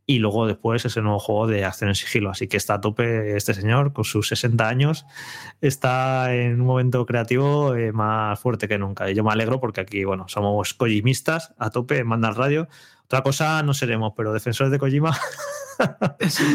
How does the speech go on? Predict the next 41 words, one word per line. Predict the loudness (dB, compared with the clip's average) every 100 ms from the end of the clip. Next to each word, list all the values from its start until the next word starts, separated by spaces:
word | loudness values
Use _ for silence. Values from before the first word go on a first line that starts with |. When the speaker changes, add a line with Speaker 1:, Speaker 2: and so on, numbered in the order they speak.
| 2 0
Speaker 1:
Eso | 0 2
Speaker 2:
te | 2
iba | 2
a |
decir. | 0 0 0 -2 -4 -8 -2
Speaker 1:
eso | 0 2 2 2 2 2 2
le | 2
decía | 0 0 0
antes | 2
a | 2
Alberto, | 2 0
que | 0
podemos | 0 2
hacer | 2 2
todo | 2
el | 0
programa | 0 2 2
hoy | 2
hablando | 2 2 0
de | 0
Kojima | 2 2 0
si | 0
quisiéramos, | -2 0 0 0 -4
y | -4
podríamos | 0 2 2 2 0
hacerlo, | -2 -2 -4
¿eh? | -4 -2
No | 0 0
va |
a | 0
pasar, | 0 0
no | 0
vamos | 0
a | -2
castigar | -4 0 0
a | 2
los | 0 -2 -2
oyentes | -2 2 2 0 0
con, | -2 -2 -4
con | -2 0
esto, | 0 -2